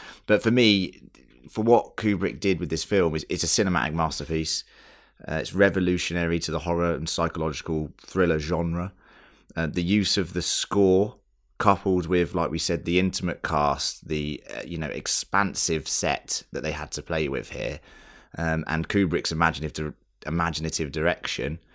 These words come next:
Plus, you've got to factor in, you know, Jack Nich-, Nicholson's superb acting,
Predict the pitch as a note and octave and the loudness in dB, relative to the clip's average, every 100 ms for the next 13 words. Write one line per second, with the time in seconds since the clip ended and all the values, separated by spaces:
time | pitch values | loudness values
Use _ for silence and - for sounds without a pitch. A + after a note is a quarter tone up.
0 | - _ - A2+ G#2+ - F2+ D2+ - - | -20 _ 2 4 4 0 0 0 0 -2
1 | - E2+ D#2+ D2+ C#2+ G2+ - F2 D#2+ - | -2 -2 -2 -4 0 0 0 -4 -8 -4
2 | F#2+ F#2 E2+ E2+ D#2+ - E2 - F#2 F2 | -2 -2 -2 -4 -4 -4 -6 -2 2 2
3 | D#2 - D#2 - C#2+ C2 | 0 -2 -2 -2 -6 -4